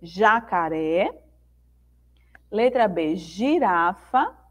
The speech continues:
Ou letra C, gato? O que é que tá escrito aí? Começa com que letra? Essa letrinha aqui, ó, é a letra G, né? Então, qual é o animal que tá escrito ali? O nome do animal que tá escrito?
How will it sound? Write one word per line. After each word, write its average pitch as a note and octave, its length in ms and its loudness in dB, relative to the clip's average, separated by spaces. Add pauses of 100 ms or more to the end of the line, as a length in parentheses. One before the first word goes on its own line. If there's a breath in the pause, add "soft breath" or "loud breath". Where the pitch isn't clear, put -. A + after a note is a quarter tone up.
Ou A#4+ 200 6
letra C4 340 2
C, G3+ 300 -6
gato? E3 720 -2
O D#3 40 -14
que C4+ 120 -8
é - 20 -4
que - 80 -14
tá D#4 80 -4
escrito G#3 460 -8
aí? E3 360 -6 (1700)
Começa G#3 340 -4
com G#3+ 160 -6
que C4+ 140 -6
letra? F3 320 -4
Essa F3+ 160 -8
letrinha F3+ 360 -8
aqui, F3 220 -8
ó, G3 180 -2 (760)
é F3+ 100 -4
a E3+ 60 -2
letra A#3 520 -2 (400)
G, F3+ 480 2
né? G3+ 140 -4
Então, A#3 260 -6
qual G4+ 220 4
é C#4 120 4
o C4 100 2
animal A3+ 360 0
que G#3+ 80 -10
tá A3+ 40 -4
escrito G#3 340 -8
ali? F#3+ 160 -2
O G#3 40 -4
nome G#3 200 -4
do G3+ 100 -6
animal F#3 300 -6
que - 80 -20
tá F3 60 -6
escrito? C#4+ 600 -8